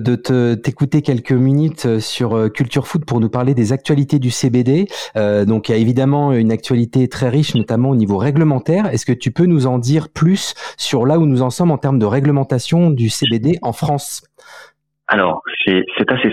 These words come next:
Speaker 2: simple. On a un, un arrêté qui a, qui est paru, euh, en toute fin d'année deux mille vingt et un, euh, et qui permet enfin, euh, la fabrication du C B D en France. Auparavant, on n'avait pas le droit de, de, de se servir des fleurs de chanvre pour fabriquer du C B D. Euh, et, euh,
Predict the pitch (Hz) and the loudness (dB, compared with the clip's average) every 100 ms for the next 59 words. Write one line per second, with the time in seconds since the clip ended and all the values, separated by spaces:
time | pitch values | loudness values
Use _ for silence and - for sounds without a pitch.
0 | - 156 165 98 92 90 92 101 98 110 | 0 0 0 0 2 2 0 0 2 2
1 | 110 - 123 - 92 87 87 85 85 - | 0 0 0 0 0 0 0 0 -2 -2
2 | 90 - 104 107 104 90 85 82 82 143 | -2 0 2 2 2 2 2 2 2 0
3 | 123 - 117 110 107 101 95 98 90 98 | 0 0 2 4 4 4 2 2 0 2
4 | 208 - - - - - - 90 87 87 | 0 -2 -4 -2 -2 -4 -4 -2 0 2
5 | 95 - 95 87 110 104 110 110 117 - | 0 0 -2 0 0 2 2 2 0 0
6 | 120 120 95 85 82 82 85 110 107 113 | 2 2 2 0 0 0 0 0 2 2
7 | 107 95 113 107 101 87 - 85 90 90 | 2 2 2 4 4 2 0 0 2 2
8 | 90 87 113 139 - - 85 85 87 98 | 2 0 0 0 -2 -4 -2 0 2 2
9 | 82 80 80 101 98 90 104 90 80 82 | 0 0 -2 0 2 2 2 2 0 0
10 | 82 80 82 - - 80 85 98 98 87 | 0 0 -2 -4 -4 -2 0 0 0 0
11 | 85 104 92 87 - 98 85 - - - | 0 0 0 2 2 0 -2 -4 -4 -4
12 | - - 98 98 90 82 80 - - 80 | -4 -4 -2 0 0 0 -2 -2 0 2
13 | 101 160 _ - - - - _ - 90 | 0 0 _ -2 0 -2 -4 _ -2 0
14 | 85 82 80 80 78 - 104 110 98 | 2 2 2 2 0 2 2 4 2